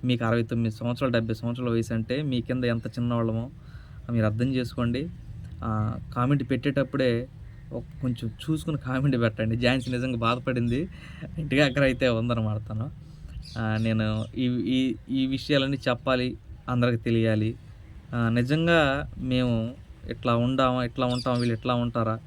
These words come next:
ఓహో వీళ్ళు దేవుడు ప్రార్థన చేయట్లేదు కాబట్టే వీళ్ళకి సబ్స్క్రైబర్స్ ఐదు ఆరు వేల మంది కూడా లేరు, అందుకే వ్యూస్ రావట్లేదు అని మీ కామెంట్ చూసి అనుకునే, ఆ, మన వ్యూవర్స్కి తెలియాలని చెప్పి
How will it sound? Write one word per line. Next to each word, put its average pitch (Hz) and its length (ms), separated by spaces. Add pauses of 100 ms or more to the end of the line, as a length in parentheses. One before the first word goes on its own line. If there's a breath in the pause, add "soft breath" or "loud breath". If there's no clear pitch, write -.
(480 loud breath)
ఓహో 127 100
వీళ్ళు 123 280
దేవుడు 123 300
ప్రార్థన 123 300
చేయట్లేదు 123 340
కాబట్టే 120 760
వీళ్ళకి 113 240
సబ్స్క్రైబర్స్ 117 920 (320 loud breath)
ఐదు 123 140
ఆరు 120 140
వేల 120 180
మంది 117 200
కూడా 113 180
లేరు, 110 240
అందుకే 117 340
వ్యూస్ 117 320
రావట్లేదు 113 580 (460 loud breath)
అని 120 380 (120)
మీ 135 140
కామెంట్ 135 580
చూసి 131 220
అనుకునే, 123 720 (420 loud breath)
ఆ, 113 200
మన 117 200
వ్యూవర్స్కి 131 480
తెలియాలని 131 600
చెప్పి 120 200